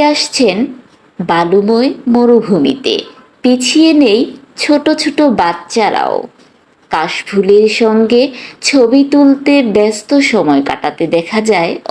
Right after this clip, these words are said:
অনেককে। অনেকে আবার টিকটক করা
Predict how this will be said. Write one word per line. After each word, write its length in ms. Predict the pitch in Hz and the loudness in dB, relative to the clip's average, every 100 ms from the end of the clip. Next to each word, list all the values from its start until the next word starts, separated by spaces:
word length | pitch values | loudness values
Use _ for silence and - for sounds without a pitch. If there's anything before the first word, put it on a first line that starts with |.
| 180 | -2
অনেককে। 500 | 156 135 - - 117 - - - - _ - 214 | 0 -4 -4 -4 -4 -4 -12 -20 -20 _ -2 2
অনেকে 340 | 240 277 311 302 294 | 2 2 2 2 2
আবার 260 | 262 240 311 - - | 2 0 -2 -8 -2
টিকটক 540 | 311 302 - 302 302 302 | -2 -2 -4 0 0 0
করা 220 | 220 196 | -2 0